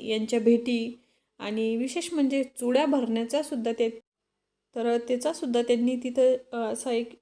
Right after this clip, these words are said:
अ, सीन तयार केलेला. तर इथं समोर तुम्हाला दिसत असेल, तर त्यांनी इथं अयोध्या नगरी म्हणजे रामाचं जे मंदिर आहे ना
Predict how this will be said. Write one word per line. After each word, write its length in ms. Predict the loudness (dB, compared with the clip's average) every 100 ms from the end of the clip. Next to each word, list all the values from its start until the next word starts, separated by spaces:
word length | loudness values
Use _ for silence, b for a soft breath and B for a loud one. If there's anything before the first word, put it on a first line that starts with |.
| -6
अ, 280 | -2 -2 -2
सीन 380 | -2 0 0 2
तयार 220 | 2 2
केलेला. 360 | 0 -2 -2 -4 _
तर 220 | -4 -2
इथं 280 | -2 0 0
समोर 320 | 2 2 2
तुम्हाला 300 | 0 0 0
दिसत 320 | 0 -2 -4
असेल, 380 | -4 -6 -8 -8
तर 160 | -8 -6
त्यांनी 300 | -6 -2 -2
इथं 300 | -2 0 -2 -2
अयोध्या 420 | 0 2 2 2 4
नगरी 380 | 4 2 -4 -6 _
म्हणजे 380 | -10 -4 0 0 -2
रामाचं 400 | -4 -6 -4 -2
जे 140 | -2
मंदिर 420 | -2 -4 -4 -2
आहे 80 | 0
ना 140 | 0